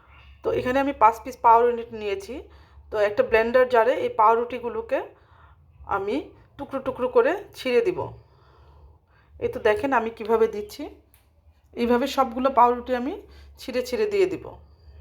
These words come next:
এই তো আমার পাউরুটি দেওয়া শেষ, এখন আমি এটাকে ব্লেন্ড করে নিয়ে আসব। এই তো আমার পাউরুটি গুঁড়া করা হয়ে গেছে।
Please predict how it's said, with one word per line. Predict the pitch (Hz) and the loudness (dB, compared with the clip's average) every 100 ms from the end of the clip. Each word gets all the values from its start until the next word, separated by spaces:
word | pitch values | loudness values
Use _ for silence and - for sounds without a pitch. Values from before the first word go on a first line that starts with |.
| - _ _ _ _ _ _ _ _ _ _ _ _ _ _ _ _ _ _ _ _ _ _ _ _ - _ _ - - - - | -20 _ _ _ _ _ _ _ _ _ _ _ _ _ _ _ _ _ _ _ _ _ _ _ _ -20 _ _ -20 -20 -12 -10
এই | 240 | -2
তো | 240 | 0
আমার | 247 240 | 2 4
পাউরুটি | 233 247 247 233 | 4 4 -4 -2
দেওয়া | 226 247 | 0 0
শেষ, | 277 294 - 233 | -4 -10 -8 -8
এখন | 269 262 | -6 -6
আমি | 254 240 | -6 -4
এটাকে | 240 311 240 | -4 -6 0
ব্লেন্ড | 190 196 196 | 0 0 -2
করে | 185 175 | -2 -4
নিয়ে | 170 160 | -6 -6
আসব। | - - - _ _ _ _ _ _ _ _ _ _ _ - | -8 -16 -18 _ _ _ _ _ _ _ _ _ _ _ -10
এই | 233 | -4
তো | 269 | 0
আমার | 240 240 214 | 0 2 4
পাউরুটি | 220 233 254 285 359 | 4 2 -8 -12 -10
গুঁড়া | 220 220 214 | -4 -4 0
করা | 220 220 | 0 0
হয়ে | 220 208 | 0 0
গেছে। | 208 208 269 | 0 -2 -6